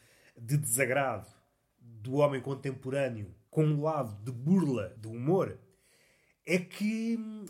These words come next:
temos medo de ser enganados. Pensamos que vamos comprar determinada lógica, uma lógica que nos é familiar, e entretanto o humor troca-nos as voltas e nós ficamos com um artigo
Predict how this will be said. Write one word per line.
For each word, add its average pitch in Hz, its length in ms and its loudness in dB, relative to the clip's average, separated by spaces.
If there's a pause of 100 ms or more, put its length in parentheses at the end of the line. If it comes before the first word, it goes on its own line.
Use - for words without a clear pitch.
temos 208 260 0
medo 214 200 -2
de 214 60 -2
ser 202 160 2
enganados. 202 600 -4 (180)
Pensamos 202 400 6
que - 60 -12
vamos 180 240 -2
comprar 175 400 0
determinada 123 540 -6
lógica, 117 680 -6 (320)
uma 156 220 2
lógica 127 440 2
que 123 120 -12
nos 117 160 -4
é 117 80 -2
familiar, 101 680 -10 (300)
e 180 80 2
entretanto 254 640 2 (220)
o 233 120 0
humor 262 320 2
troca-nos 240 520 -2
as 240 120 -6
voltas 196 400 -2
e 196 80 -6
nós 233 180 0
ficamos 196 440 -2
com 233 140 -4
um 220 140 -4
artigo 214 560 -6